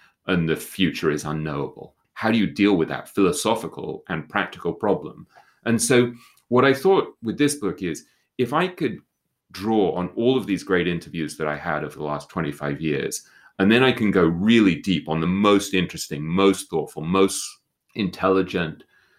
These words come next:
and most exemplary human beings, the people I actually want to spend time with and learn from, not, not just about investing, but about life,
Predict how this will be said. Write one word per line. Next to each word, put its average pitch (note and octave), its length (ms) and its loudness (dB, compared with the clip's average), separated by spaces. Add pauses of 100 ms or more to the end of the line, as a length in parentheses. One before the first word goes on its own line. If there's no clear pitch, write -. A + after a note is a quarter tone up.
(280)
and A#2+ 100 -2
most C#3+ 280 -2
exemplary G#2 640 -2
human E2+ 400 -2
beings, F#2 480 2
the F#2 100 -6
people A#2 220 0
I F#2 80 2
actually F#2 300 0
want E2 140 -4
to D2+ 80 -8
spend E2 280 -8
time F#2 240 -2
with D2+ 160 -4
and D2+ 160 -8
learn F2 280 0
from, C#2+ 360 -12
not, F#2 260 -4
not G2 320 -4 (240)
just G2 320 -2
about D#2+ 240 -4
investing, D#2+ 480 -4
but D2 140 -8
about C#2 260 -8
life, G#2+ 240 -2